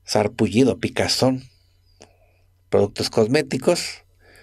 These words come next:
también a veces tienen o causan una reacción alérgica.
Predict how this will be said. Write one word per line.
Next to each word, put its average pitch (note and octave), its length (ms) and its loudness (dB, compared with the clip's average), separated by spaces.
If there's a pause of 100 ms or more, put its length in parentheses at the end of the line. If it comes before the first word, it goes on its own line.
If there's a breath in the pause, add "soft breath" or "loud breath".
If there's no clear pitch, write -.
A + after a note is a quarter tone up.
(340 soft breath)
también F3+ 260 2
a D#3+ 40 0
veces D#3+ 300 0
tienen C#3 440 0 (100)
o - 120 -6
causan B2 580 0 (540 soft breath)
una A#2 220 2
reacción G2 440 -2
alérgica. G2+ 720 -6